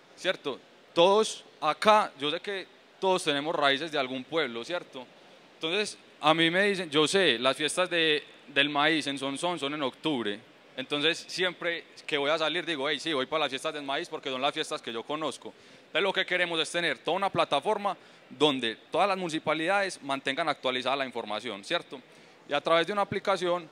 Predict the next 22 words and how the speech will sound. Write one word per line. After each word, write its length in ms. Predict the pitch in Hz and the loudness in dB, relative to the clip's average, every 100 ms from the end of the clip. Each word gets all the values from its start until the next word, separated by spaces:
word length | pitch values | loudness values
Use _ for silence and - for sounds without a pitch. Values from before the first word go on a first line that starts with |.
| - - - | -20 -20 -10
los 180 | 143 | -8
usuarios 420 | 147 139 151 160 175 | -8 0 0 0 -2
del 180 | 180 | -6
común, 440 | - 185 160 165 160 | -4 -4 -2 -4 -8
¿cierto? 360 | - 175 - 147 | -4 -4 -4 -6
Vamos 320 | 131 147 185 | -4 -4 -6
a 80 | 160 | -6
poder 400 | 143 139 123 - - - - - - | 0 2 2 -2 -18 -20 -20 -16 -10
estar 340 | 135 - 147 | -8 -4 -4
conociendo 640 | - 185 151 160 139 113 110 | -2 0 0 -2 -4 -6 -10
qué 240 | - 147 | -6 -2
hay 240 | 175 202 156 | 0 -2 -6
cerca 440 | - 160 147 175 | -4 -4 -2 -4
a 20 | |
mí, 260 | 165 160 107 - - - - - - - - | -2 -6 -6 -14 -20 -20 -20 -20 -20 -20 -18
qué 160 | - 143 | -4 -4
puedo 280 | 170 175 165 | 0 2 2
disfrutar 500 | 123 135 - 185 - | -2 -8 0 0 2
cerca 300 | 147 - 156 | -6 -2 -2
a 40 | |
mí, 300 | 165 143 107 - - - - - - - _ | -2 -6 -6 -16 -20 -20 -20 -20 -20 -20 _
cómo 480 | 165 165 190 196 | -2 0 0 -2